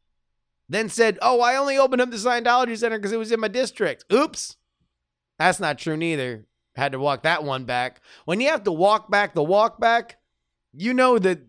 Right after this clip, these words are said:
things didn't go well. Well, we got some good news for Karen Bass. Three hundred D N C delegates have, uh, uh, endorsed Karen as a pick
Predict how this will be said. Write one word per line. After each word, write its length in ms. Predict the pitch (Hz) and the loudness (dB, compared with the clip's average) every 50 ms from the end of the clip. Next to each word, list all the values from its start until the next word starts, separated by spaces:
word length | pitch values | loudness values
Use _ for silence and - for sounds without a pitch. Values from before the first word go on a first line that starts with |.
| _ _ _ - 156 156 139 | _ _ _ -18 -16 -8 -2
things 280 | 190 208 196 175 143 135 | -2 0 0 0 -2 0
didn't 240 | 185 175 170 160 135 | 0 0 0 0 0
go 180 | 156 147 143 | 0 2 2
well. 420 | 131 123 127 113 98 85 62 - _ _ _ _ - - - | 2 0 0 -2 -2 -4 -10 -16 _ _ _ _ -16 -6 -2
Well, 100 | 196 226 | 0 0
we 80 | 277 | 2
got 160 | 311 330 285 | 2 0 0
some 120 | 220 254 233 | 0 -2 -2
good 160 | 269 285 269 | -2 0 0
news 180 | 220 180 151 - | 0 -2 -2 -4
for 120 | - 127 | -10 -8
Karen 280 | 95 143 139 120 113 107 | -6 -6 -6 -6 -6 -4
Bass. 260 | 113 107 104 95 - | -4 -4 -6 -6 -6
Three 340 | - 208 262 285 294 277 214 | -4 -2 -2 -2 -2 -4 -6
hundred 600 | 170 - - 214 247 254 240 190 208 220 190 165 | -8 -6 -2 -2 -2 -2 -2 -6 -6 -8 -8 -6
D 220 | 185 202 202 202 | -6 -2 0 0
N 140 | 202 196 151 | 0 0 -6
C 200 | - 139 123 113 | -10 -10 -10 -8
delegates 720 | 113 180 202 208 208 208 202 202 202 - - - - - _ _ _ _ _ _ _ _ _ _ _ _ _ _ _ _ _ _ _ - - | -4 -2 0 0 0 0 0 -2 -4 -4 -8 -14 -18 -20 _ _ _ _ _ _ _ _ _ _ _ _ _ _ _ _ _ _ _ -14 -8
have, 420 | 117 135 135 131 127 131 123 110 | -6 -4 -4 -4 -4 -6 -6 -4
uh, 40 | 127 | -4
uh, 680 | 123 120 117 117 104 120 120 117 117 113 113 110 107 92 _ _ _ _ _ _ _ _ _ - | -2 -2 -2 -4 -4 -4 -4 -4 -4 -4 -6 -6 -8 -10 _ _ _ _ _ _ _ _ _ -10
endorsed 500 | 147 147 151 160 160 151 - - - _ _ _ - | -8 -4 -2 0 0 -2 -4 -6 -16 _ _ _ -14
Karen 440 | - 143 160 165 170 180 202 214 208 | -10 -6 -4 -4 -2 -2 -4 -4 -6
as 600 | - 156 147 143 143 143 143 143 143 135 127 - - | -4 -4 -2 -2 -2 -2 -4 -6 -6 -8 -10 -10 -8
a 340 | 135 135 131 131 127 127 127 127 | -4 -4 -4 -4 -4 -6 -8 -10
pick 540 | - - - 131 139 160 - - - - | -12 -6 -4 -4 -4 -4 -8 -14 -20 -20